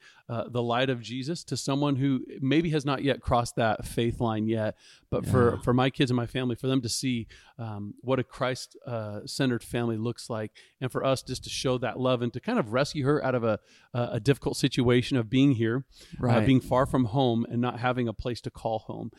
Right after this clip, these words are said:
Speaker 1: And so that was a really cool thing for our family. It was something that really, uh, solidified us and unified us and gave us a chance to, uh, actually be self-sacrificial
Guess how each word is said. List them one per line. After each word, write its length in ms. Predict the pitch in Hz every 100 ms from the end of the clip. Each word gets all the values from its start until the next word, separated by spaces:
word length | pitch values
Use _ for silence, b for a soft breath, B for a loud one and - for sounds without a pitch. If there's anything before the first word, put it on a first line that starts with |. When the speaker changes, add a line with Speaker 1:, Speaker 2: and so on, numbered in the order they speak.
| B B -
Speaker 1:
And 140 | 120
so 120 | -
that 140 | 127 175
was 100 | 143
a 60 |
really 420 | 120 104 123 135 127
cool 200 | - 117
thing 240 | 123 120
for 140 | - 127
our 100 | 113
family. 240 | 120 117
It 40 |
was 80 | 120
something 180 | - 135
that 100 | 127
really, 300 | 123 120 110 b b b
uh, 200 | 117 104
solidified 720 | 104 - 117 131 127 - 123 123
us 360 | 123 120 -
and 280 | - 110 107
unified 480 | 131 135 - 123 123
us 340 | 123 123 117
and 180 | - 113
gave 160 | 131 165
us 100 | 156
a 60 |
chance 400 | - 135 131 -
to, 280 | - 120 110 b b b -
uh, 200 | 117 113 247
actually 300 | 143 - 123
be 180 | 120
self-sacrificial 1080 | 113 - 131 - 123 - - 120 - 113 110